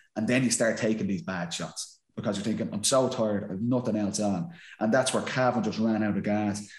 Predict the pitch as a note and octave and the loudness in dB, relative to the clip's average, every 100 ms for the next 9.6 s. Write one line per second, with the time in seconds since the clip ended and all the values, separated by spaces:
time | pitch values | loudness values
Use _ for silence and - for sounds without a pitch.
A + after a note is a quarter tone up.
0 | - A2+ G#2+ G#2 A#2 C#3+ - - - C#3 | -2 2 2 4 4 4 2 -2 0 2
1 | C3+ C3 B2 F2+ - - A2+ A#2 B2+ D3+ | 2 2 2 0 -6 -2 2 4 4 6
2 | E3+ D#3 C3 A#2 C#3 B2 G#2 B2 A#2+ A2+ | 6 6 4 4 4 2 0 0 0 0
3 | G#2 G#2+ - - G#2 A2+ C#3 B2+ A2 G#2+ | -2 0 0 0 0 2 2 2 2 2
4 | G#2+ G2 E2+ - - - - F2+ - C3 | 2 0 -4 -6 -18 -20 -14 -4 2 4
5 | A#2+ A#2 A2 A2 G2 E2+ A2 A2+ G#2+ G#2 | 4 2 2 0 -2 -4 -6 -2 -4 -2
6 | A#2+ B2 B2 G#2+ G#2+ G#2 G2+ - _ _ | 0 0 2 2 2 0 -2 -8 _ _
7 | _ _ A2+ A#2 A2+ A2 - - F#2+ F#2+ | _ _ 0 2 2 0 -2 -4 -2 -2
8 | F2+ - F#2 E2+ - - _ _ G2+ A2 | -2 -4 -4 -4 -8 -18 _ _ -6 0
9 | G#2 F#2+ G2 F#2 E2 - | 2 2 0 -2 -4 -8